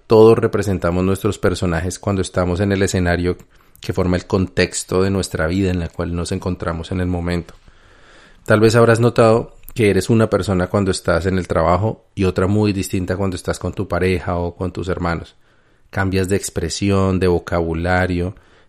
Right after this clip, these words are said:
de actitudes y hasta el tono de tu voz cambia.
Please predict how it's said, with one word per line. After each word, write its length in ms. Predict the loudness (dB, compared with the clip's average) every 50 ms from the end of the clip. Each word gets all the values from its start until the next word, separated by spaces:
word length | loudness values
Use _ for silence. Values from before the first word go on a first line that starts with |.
| _ -4
de 160 | 0 0 0
actitudes 800 | 0 -2 -6 -12 -12 -6 -2 0 2 4 4 4 4 2 0 -4 -14 _ _ _ _ -6
y 80 | -4
hasta 160 | -4 -2 -2 -2
el 120 | -2 0
tono 240 | 2 2 4 4 2
de 80 | 2
tu 140 | 0 0 0
voz 180 | 0 0 -2 -2
cambia. 360 | -2 -2 -2 -4 -6 -8